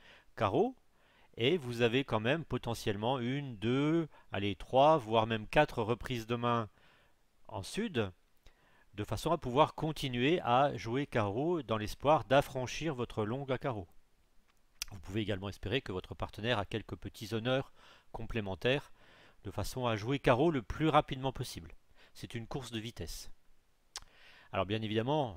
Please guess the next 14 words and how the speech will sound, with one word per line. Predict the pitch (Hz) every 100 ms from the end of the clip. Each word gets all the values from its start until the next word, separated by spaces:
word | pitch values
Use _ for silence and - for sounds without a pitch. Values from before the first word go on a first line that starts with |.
| 78
je | 87 95
dis | 95
couleur | - 113 110 -
cinquième | - 117 - 123
intéressante, | 110 - 98 95 135 147 - - _ - - _ - _ _ _ -
euh, | 107 98
mais | 101 101
sixième, | 98 120 107 139 151 120
c'est | - 104
pas | 131
mal | 139 131
non | 131
plus, | 101 92 95
hein. | 113